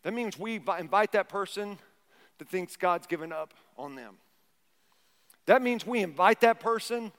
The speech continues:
that's too embarrassed to come to church 'cause everybody knows what they did.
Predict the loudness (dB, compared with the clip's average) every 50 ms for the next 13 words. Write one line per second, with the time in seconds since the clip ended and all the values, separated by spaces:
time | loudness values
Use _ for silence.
0 | _ _ _ _ _ _ _ _ _ -12 -10 -10 -8 -4 -4 -4 -4 2 4 4
1 | 6 6 4 2 -2 -6 -6 -4 -4 -4 -6 -6 -4 -4 -4 -4 -6 -8 -6 -4
2 | -4 -4 -2 -2 -4 -4 -4 -6 -8 -10 -10 -10 -12 -12 -12 -10 -10 -10 -10 -12
3 | -12